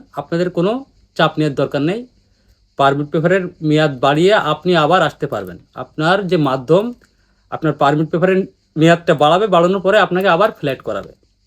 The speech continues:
সুতরাং কোনো চাপ নেবেন না, ঝামেলায় জড়াবেন না। এখন আমাদের দ্বিতীয় প্রশ্ন, আজকে আঠাশে জুলাই, সাইপ্রাসে পারমিট আবেদনের শেষ দিন, কী হবে এখন?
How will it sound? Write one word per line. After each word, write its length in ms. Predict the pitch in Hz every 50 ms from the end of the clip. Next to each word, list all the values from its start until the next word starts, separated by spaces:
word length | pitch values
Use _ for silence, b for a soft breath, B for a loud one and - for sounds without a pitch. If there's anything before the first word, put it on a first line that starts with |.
| _
সুতরাং 280 | - 120 139 151 175 175
কোনো 200 | - 170 180 175
চাপ 320 | - - - 143 135 -
নেবেন 220 | 143 139 139 160 175
না, 260 | 196 226 262 302 294 _ _ _ _ _ _ _ _ _ _ _ _ _ _ _ _ _ _ _ _ _ _ _ _ _ _ _ _ _ -
ঝামেলায় 400 | 117 - 95 117 143 151 156 135
জড়াবেন 340 | 117 117 104 95 92 78 -
না। 180 | 65 - - _ _ _ _ _ _ _ _ _ _ _ _ _ _ _ _ _ _ _ _ _ _ _ _ _ _ _ _ _ _ _ _ _ _ _ _ _ -
এখন 440 | 175 170 233 226 196 170 175 202 - -
আমাদের 340 | 170 180 202 196 220 185
দ্বিতীয় 260 | 175 196 180 - 220 180
প্রশ্ন, 480 | 196 190 170 - 147 143 147 156 - - _ _ _ _ _ _ _ _ _ _
আজকে 260 | - 196 190 - 233 214
আঠাশে 240 | 202 233 214 233
জুলাই, 360 | 208 180 185 156 135 117 107 - - _ _
সাইপ্রাসে 680 | _ - - 170 175 170 175 196 196 190 - 180 170 165
পারমিট 400 | - - 160 170 185 208 202 214
আবেদনের 300 | 214 208 196 208 196 180
শেষ 280 | 180 - 196 190 190
দিন, 260 | 160 156 143 113 104 - _ _ _ _ _ _
কী 120 | - 214 240
হবে 180 | 233 196 190
এখন? 260 | 160 135 - 110 98